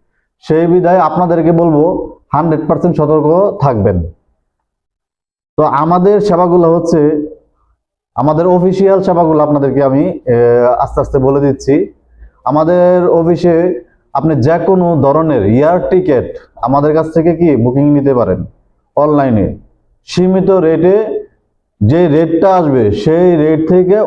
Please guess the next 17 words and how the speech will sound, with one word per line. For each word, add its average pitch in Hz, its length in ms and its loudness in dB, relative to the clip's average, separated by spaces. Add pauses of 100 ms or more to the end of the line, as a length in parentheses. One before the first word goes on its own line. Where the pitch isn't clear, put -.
(120)
অল্প 185 200 0 (160)
কিছু 180 240 0 (160)
আপনাকে 151 280 -2
রেট 147 200 0 (100)
দেখানো 160 300 0
হবে, 156 280 0 (480)
ওই 165 180 2
রেটের 160 540 0 (120)
থেকেই 156 420 2
আপনি 131 260 0 (100)
আমার 160 140 0 (140)
লাভ-, 135 280 2
আহ, 123 260 4
লাভ্যাংশটা 135 520 -2
দিয়ে 127 200 0
দিবেন, 95 300 -2 (720)
আপনার 160 520 0